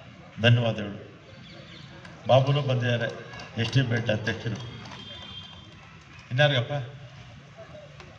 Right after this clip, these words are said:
ಹಾಂ, ಊರಿನ ಹಿರಿಯರು, ಆಮೇಲೆ ಇನ್ನೇನು ಗೌಡ್ರು,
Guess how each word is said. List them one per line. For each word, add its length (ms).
ಹಾಂ, 260
ಊರಿನ 300
ಹಿರಿಯರು, 680
ಆಮೇಲೆ 300
ಇನ್ನೇನು 260
ಗೌಡ್ರು, 460